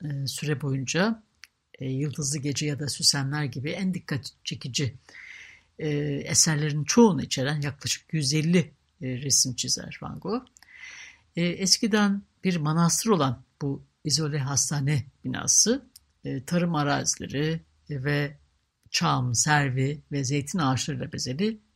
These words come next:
kayalık yamaçlara bakıyordu. E, Van Gogh'un doğa ile kurduğu derin iletişim, e, hastalığın en ümitsiz dönemlerinde bile kopmaz.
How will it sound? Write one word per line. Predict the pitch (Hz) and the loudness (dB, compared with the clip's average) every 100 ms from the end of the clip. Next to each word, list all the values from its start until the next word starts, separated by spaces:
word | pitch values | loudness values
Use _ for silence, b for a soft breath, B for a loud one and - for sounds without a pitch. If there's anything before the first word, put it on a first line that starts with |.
| _ - | _ -6
kayalık | 151 135 156 - - - | -2 -2 -2 -6 -16 -6
yamaçlara | 139 127 - - 131 127 - - | -2 0 -2 -4 -4 -6 -8 -12
bakıyordu. | 139 - - - 233 240 B B B B B B B B B B - | -12 -12 -16 -4 -4 -4 B B B B B B B B B B 0
E, | 220 240 240 | 2 4 4
Van | 220 247 240 | 4 4 6
Gogh'un | 254 262 277 - - _ _ - | 6 4 2 -10 -20 _ _ 0
doğa | 196 220 254 | 2 4 4
ile | 220 214 | 2 2
kurduğu | 196 175 202 165 | 0 0 0 0
derin | 165 220 | 2 2
iletişim, | 165 110 - 208 302 - - | 0 0 -2 0 -4 -8 -18
e, | - | -12
hastalığın | 127 165 165 - 151 170 196 - - | -4 2 2 2 0 -2 -2 -8 -4
en | 233 262 | -2 -2
ümitsiz | - 160 - 226 190 | -2 -2 0 0 -2
dönemlerinde | 147 131 135 135 131 | -4 -4 -4 -4 -6
bile | 185 262 | -6 -2
kopmaz. | 175 131 - - 175 - - | 0 -2 -6 -2 2 2 0